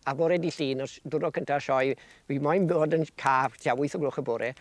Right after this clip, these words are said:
a fi'n teimlo, "O, reit, fi'n dod i rhywle r-,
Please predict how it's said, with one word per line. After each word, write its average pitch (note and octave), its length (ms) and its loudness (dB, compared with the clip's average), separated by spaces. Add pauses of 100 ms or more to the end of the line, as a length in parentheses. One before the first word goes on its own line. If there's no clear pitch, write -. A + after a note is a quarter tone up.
(420)
a B2 100 -4
fi'n C#3 140 -2
teimlo, D3+ 340 2
"O, C#3 200 0 (360)
reit, - 360 -4 (140)
fi'n C3 320 -4
dod D3+ 200 2
i C#3+ 80 0
rhywle C3+ 200 0
r-, C#3 180 -10